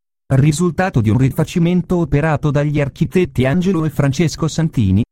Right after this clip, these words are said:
nel millesettecentotrentotto. Su piazza Savonarola, il palazzo è caratterizzato dalla cosiddetta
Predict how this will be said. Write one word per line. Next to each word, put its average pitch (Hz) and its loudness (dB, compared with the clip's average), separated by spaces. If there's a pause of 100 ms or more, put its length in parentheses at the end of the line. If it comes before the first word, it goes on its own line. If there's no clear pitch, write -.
nel 165 4
millesettecentotrentotto. 165 0 (560)
Su 175 0
piazza 185 -2
Savonarola, 135 0 (240)
il 123 2
palazzo 175 -2
è 175 0
caratterizzato 160 0
dalla 104 2
cosiddetta 135 0